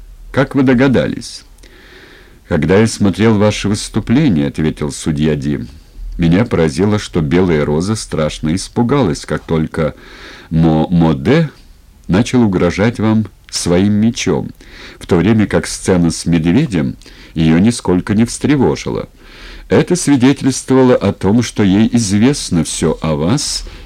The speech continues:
и о вашем косолапом друге. А сейчас, когда я разглядел ваше лицо, мне бросилось в глаза ваше сильное сходство с Белой Розой". Молодой человек кивнул.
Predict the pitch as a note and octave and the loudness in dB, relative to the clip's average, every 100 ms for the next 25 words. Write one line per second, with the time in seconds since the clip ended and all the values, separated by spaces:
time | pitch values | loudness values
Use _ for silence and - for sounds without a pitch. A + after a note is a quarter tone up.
0 | - G2 G2 F2 D#2 F2+ A2+ - C#3 D3 | -4 0 0 0 0 0 -2 -2 -2 -2
1 | B2+ - - - - - F#2+ D#2+ D#2 - | -8 -16 -18 -8 -4 -2 -2 0 -2 -2
2 | G2+ A2+ C#3 B2+ D#2 D2 - - - F2+ | -2 0 2 0 -2 -8 -12 -20 -6 -6
3 | - F#2+ - D#3 - E2 D#2 D#2 D#2 D#2 | -2 -2 -2 -2 -2 -4 -2 0 0 -2
4 | - F2+ D#2+ D#2+ F2 E2 F2+ D#2 D#2 - | -2 -2 0 0 0 2 0 0 -2 -4
5 | D#2 D#2 D2+ - D#3+ D#3+ - - - - | -4 -4 -4 -2 -2 -2 -10 -20 -20 -20
6 | - - - F2 C3 B2 C3 B2+ A#2 G#2+ | -20 -20 -2 2 4 4 2 2 2 2
7 | F#2 G2+ G#2 A#2 A2 G#2+ - G2+ - B2+ | 2 2 4 2 2 0 -2 -2 2 4
8 | C3 B2 A2+ - - B2 - - A2 G2+ | 4 4 2 0 0 0 -2 -4 -2 -2
9 | C#2+ E2+ F2 F#2 G#2+ C3 C#2+ C#2+ - - | 0 2 2 2 2 2 0 -6 -6 -10
10 | - - - - - - - - E2+ D#2+ | -20 -20 -20 -20 -20 -20 -20 -4 0 2
11 | F2 D#3+ - A2 F#2+ G#2 A2+ - G2+ F2+ | 2 2 0 0 2 2 -2 -4 -2 0
12 | C2+ B1 G#1+ | -2 -2 -6